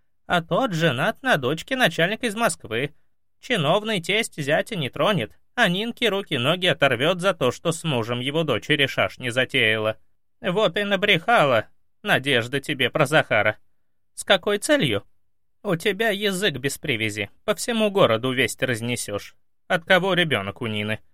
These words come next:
И ты ожидания Надюхи оправдал. Георгий Васильевич, разлюбезный ты наш, мозг в розетку воткни и заряди. Захару сколько лет?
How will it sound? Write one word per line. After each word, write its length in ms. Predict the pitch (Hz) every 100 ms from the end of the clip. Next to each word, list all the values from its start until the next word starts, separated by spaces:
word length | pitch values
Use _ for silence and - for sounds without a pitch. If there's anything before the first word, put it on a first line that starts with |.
| _ _ _ -
И 100 | 233
ты 180 | 269 254
ожидания 580 | 127 131 123 120 131
Надюхи 400 | 135 120 147 147
оправдал. 640 | 220 - 156 117 101 113 - _ _ _ _ _ _
Георгий 480 | 233 208 139 165 123
Васильевич, 680 | 107 110 143 98 101 120 -
разлюбезный 800 | 220 190 202 185 139 180 147 170
ты 140 | 165 165
наш, 280 | 117 -
мозг 400 | 208 220 214 -
в 60 | 214
розетку 520 | 214 160 180 165 180
воткни 460 | 175 170 - 226 160
и 60 |
заряди. 580 | 139 202 233 151 107 117 - _ _ _ _ _
Захару 500 | 214 220 214 254 196
сколько 420 | 180 - 190 -
лет? 320 | 180 107 -